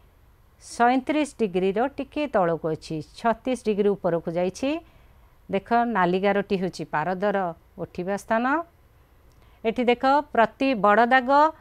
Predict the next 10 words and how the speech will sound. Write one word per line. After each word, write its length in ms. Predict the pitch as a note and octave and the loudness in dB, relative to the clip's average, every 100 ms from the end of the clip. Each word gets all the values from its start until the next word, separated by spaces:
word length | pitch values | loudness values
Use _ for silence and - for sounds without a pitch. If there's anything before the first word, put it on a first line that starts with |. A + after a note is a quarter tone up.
| _ _ _ _ - | _ _ _ _ -6
କି 60 | A#3+ | -4
କେତେ 300 | A3 A3+ A3+ B3 | 0 0 2 2
ଭାଗରେ 320 | C4 B3 C4+ | 2 2 0
ବିଭକ୍ତ 360 | B3+ C4 C4+ C#4+ | 2 0 0 2
ହୋଇଛି? 340 | C#4+ C#4 D4+ F4+ - - - | 2 0 -2 -2 -6 -16 0
ଦଶଟି 520 | G#3+ A3 - D4+ D4 | 2 2 2 0 0
ଭାଗରେ 340 | B3 B3 A#3+ A#3+ | 0 2 2 0
ବିଭକ୍ତ 380 | A3 A#3 A#3 A#3+ | 2 0 0 0
ହୋଇଛି 300 | A#3+ A#3 D4 | 0 -2 -2
ବା 140 | A#3+ | 0